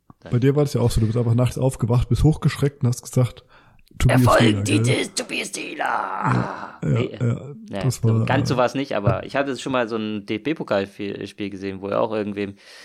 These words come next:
Speaker 1: ich glaube, es war Ki-, Holstein Kiel oder so, ich glaube, gegen Dortmund, glaube ich. Und da hatten die auch irgendwie so ein Tor aberkannt bekommen wegen Abseits, was total lächerlich war, weil da an-, angeblich irgendwie die Faser eines Schienbeins, äh, Stutzens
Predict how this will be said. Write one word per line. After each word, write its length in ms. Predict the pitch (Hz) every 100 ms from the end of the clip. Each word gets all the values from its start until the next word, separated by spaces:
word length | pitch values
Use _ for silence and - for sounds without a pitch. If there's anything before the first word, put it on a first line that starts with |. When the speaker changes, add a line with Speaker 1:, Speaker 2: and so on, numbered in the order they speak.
| -
Speaker 1:
ich 60 | -
glaube, 160 | 113 117
es 100 | 110
war 320 | 107 101 95 - - -
Ki-, 180 | - -
Holstein 360 | 110 113 - 110
Kiel 400 | - 113 139 135
oder 160 | 123 127
so, 440 | 127 127 127 135 135 _ _
ich 60 |
glaube, 140 | - 107
gegen 180 | 107 104
Dortmund, 580 | 110 135 - 135 135 -
glaube 260 | 123 127
ich. 200 | 131 - _ _ _ - - - -
Und 60 |
da 80 | 101
hatten 140 | 120
die 100 | 120 120
auch 100 | 123
irgendwie 320 | 123 117 113
so 140 | 113
ein 260 | 104 117 135
Tor 160 | 139
aberkannt 380 | 131 131 - 131
bekommen 340 | - - 123 120
wegen 300 | 120 117 110
Abseits, 420 | 131 - 135 117
was 160 | 113
total 420 | - 113 110 120 120
lächerlich 400 | 131 151 135 127
war, 200 | 120 120
weil 140 | 110
da 100 | 95 90
an-, 320 | 107 117 -
angeblich 580 | 117 113 107 131 - 120
irgendwie 460 | 120 123 117 _
die 120 | 107 110
Faser 460 | - 113 131 135
eines 300 | 120 120 113
Schienbeins, 1120 | - 143 147 131 123 123 123 120 - - - -
äh, 460 | 123 120 117 104
Stutzens 800 | 113 147 131 - 123 123 120 -